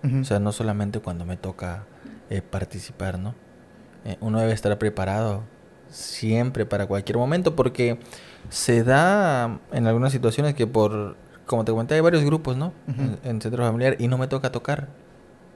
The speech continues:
Speaker 2: No me toca tocar este domingo, pero se enferma, y más con esto del covid.
Speaker 1: Ujú.
Speaker 2: Es como que se enfermó el bajista, bro. Este,
Speaker 1: ¿Cómo, cómo?
Speaker 2: eh,
Speaker 1: Yo me enfermé. Ah, no.
Speaker 2: <laughs> se enfermó el bajista, ¿no? Este, puede suplirlo. Y me están hablando el, el sábado en la noche.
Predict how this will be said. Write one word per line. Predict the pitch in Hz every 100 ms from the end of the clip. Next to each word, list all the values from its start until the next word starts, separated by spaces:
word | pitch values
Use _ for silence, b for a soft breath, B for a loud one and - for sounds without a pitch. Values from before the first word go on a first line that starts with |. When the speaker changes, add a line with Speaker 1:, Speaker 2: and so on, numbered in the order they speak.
| - -
Speaker 2:
No | 120 120
me |
toca | 131 120
tocar | 113 - 117
este | - 113
domingo, | 110 127 147 135
pero | - 117
se | 117
enferma, | 117 151 165 147
y | 147
más | 139
con | - 151
esto | 151
del | 147
covid. | 139 131 165 - - - -
Speaker 1:
Ujú. | 160 143 160 160 160 180
Speaker 2:
Es | 160
como | 156 156
que | 143 131
se | 139
enfermó | 135 127 143
el | 170
bajista, | 156 190 202 175
bro. | 165 185 190 - - - - B B -
Este, | 123 - 170
Speaker 1:
¿Cómo, | 170 151
cómo? | 156
Speaker 2:
eh, | 139
Speaker 1:
Yo | 170
me |
enfermé. | 143 135 131 139
Ah, | 165
no. | 127
Speaker 2:
<laughs> | 180 185 127 123 117 - - -
se | -
enfermó | 139 131 143
el |
bajista, | 170 139 165 170 127
¿no? | 131 165 165 - - - -
Este, | 123 - - 113 110
puede | - 156 156
suplirlo. | 131 - 160 170 139 120 - - - - - - - -
Y | 107
me | 101
están | 110
hablando | 110 117 131
el, | 117 101 -
el | 95
sábado | 92 101
en | 101
la | 95
noche. | 113 139